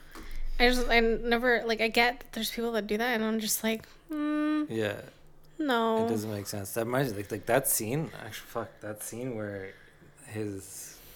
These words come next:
Speaker 2: superior is, like,
Speaker 1: Mm-hmm.
Speaker 2: b-, barely a rank above him.
Speaker 1: Yeah.
Speaker 2: Tell him to drop his pants and jerk it.
Speaker 1: Yeah.
Speaker 2: Reminds me of that scene. You ever watch Boogie Nights with Mark
Speaker 1: Long
Speaker 2: Wahlberg?
Speaker 1: time ago.
Speaker 2: Okay, do you remember the scene where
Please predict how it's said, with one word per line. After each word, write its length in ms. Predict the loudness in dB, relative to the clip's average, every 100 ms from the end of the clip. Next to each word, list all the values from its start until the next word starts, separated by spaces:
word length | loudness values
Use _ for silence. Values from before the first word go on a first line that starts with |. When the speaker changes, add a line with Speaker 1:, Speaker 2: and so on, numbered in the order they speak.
| -20 -20 -20 -20 -14
Speaker 2:
superior 680 | -12 -10 -4 -2 -2 -6 -10
is, 180 | -10
like, 220 | -8 -8 -4
Speaker 1:
Mm-hmm. 480 | 0 0 0 0
Speaker 2:
b-, 460 | -2 -4 -4 -6 -10 -14 -4
barely 360 | 2 6 6 4
a 60 | 2
rank 260 | 0 -4 -10
above 340 | -8 -4 -2 -4
him. 300 | -8 -8 -4
Speaker 1:
Yeah. 420 | 0 0 0 -2
Speaker 2:
Tell 140 | -4 -2
him 80 | -2
to 60 |
drop 220 | 0 -2
his 100 | -2
pants 260 | -6 -6 -6
and 80 | -8
jerk 280 | -6 -4 -4
it. 180 | -10 -12 -20 -8
Speaker 1:
Yeah. 300 | 0 0 2
Speaker 2:
Reminds 320 | 0 2 2 2
me 140 | 0
of 160 | 0 0
that 220 | 0 0
scene. 560 | -2 0 0 0 -2 -6 -14 -20 -20 _
You 80 | 0
ever 60 | 2
watch 120 | 4
Boogie 200 | 2 2
Nights 380 | 0 -2 -4 -8 -18 -20 _ _ -20 -20 -18 -12
with 100 | -4
Mark 160 | -2 2
Speaker 1:
Long 200 | 2 2
Speaker 2:
Wahlberg? 40 |
Speaker 1:
time 220 | 0 -2 -2
ago. 300 | -2 -2 -4 -8 -18 -4
Speaker 2:
Okay, 300 | 0 0 -2 -6
do 60 | -2
you 40 |
remember 240 | 0 2 4
the 140 | 4
scene 240 | 2 -2 0
where 260 | 0 0